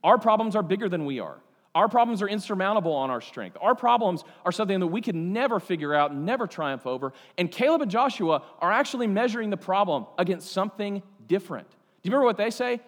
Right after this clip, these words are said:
"Our God can overcome this.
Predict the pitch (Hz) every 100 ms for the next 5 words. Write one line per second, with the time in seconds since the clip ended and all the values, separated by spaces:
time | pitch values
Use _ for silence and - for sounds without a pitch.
0 | _ _ _ - 214 240 214 175 220 214
1 | 101 107 156 _ _ _ _ - 196 233
2 | 262 - 277 262 175 - -